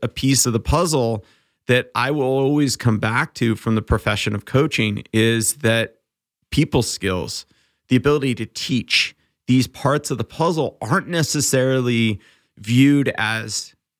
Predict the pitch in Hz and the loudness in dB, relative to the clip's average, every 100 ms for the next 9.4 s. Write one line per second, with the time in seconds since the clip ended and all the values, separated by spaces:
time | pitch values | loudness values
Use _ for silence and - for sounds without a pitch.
0 | _ _ - - 160 151 131 117 110 107 | _ _ -2 2 2 2 0 0 -2 0
1 | 147 175 107 98 98 98 - - 110 117 | -2 0 -4 -6 -10 -12 -14 -16 -6 -2
2 | 120 127 139 - 110 113 127 147 143 123 | 0 0 -2 -4 -6 2 4 6 4 0
3 | - 113 113 113 107 - 101 127 123 - | -2 -2 -2 -2 -4 -6 -2 0 0 0
4 | 123 - 113 - 113 104 - 143 139 117 | 0 2 0 0 -2 -4 -2 -2 0 -2
5 | 101 110 107 110 107 101 - - 120 110 | 0 0 0 0 -2 -4 -8 -4 0 4
6 | 120 135 165 170 - 107 101 113 135 143 | 4 4 0 -2 -2 -2 0 0 0 0
7 | 147 165 - _ _ _ _ 127 135 123 | 0 -2 -6 _ _ _ _ 0 2 0
8 | 120 101 127 120 90 - - - 65 - | -2 0 0 0 -6 -10 -12 -10 -10 -10
9 | - - - - | -10 -8 -10 -12